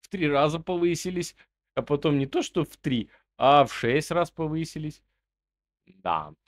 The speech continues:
В конце тридцатых годов прежние заводчики, передав короне более крупную сумму, чем та, которую давали обыкновенно монополисты,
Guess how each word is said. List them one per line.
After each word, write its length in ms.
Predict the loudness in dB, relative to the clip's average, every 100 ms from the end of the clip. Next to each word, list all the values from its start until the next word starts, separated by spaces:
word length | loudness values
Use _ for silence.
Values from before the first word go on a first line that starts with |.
| _
В 20 | 0
конце 360 | 0 4 2
тридцатых 560 | 0 -6 2 2 2 0
годов 360 | -2 0 -2
прежние 460 | 0 2 2 0 -2
заводчики, 520 | -2 -2 -4 -6 -14
передав 460 | -6 -4 2 2 2
короне 460 | -2 0 0 -2
более 400 | -4 -2 0 0
крупную 400 | -2 -8 -6 -8
сумму, 420 | -6 -6 -6 -6 -10 _ _ _ _ _
чем 340 | -4 0 0 0
та, 220 | 0 0
которую 480 | 0 -2 -2 -4 -2
давали 340 | 2 2 2
обыкновенно 600 | 0 -6 -6 -4 -2 -4
монополисты, 840 | -4 -4 -6 -4 -2 -4 -6 -8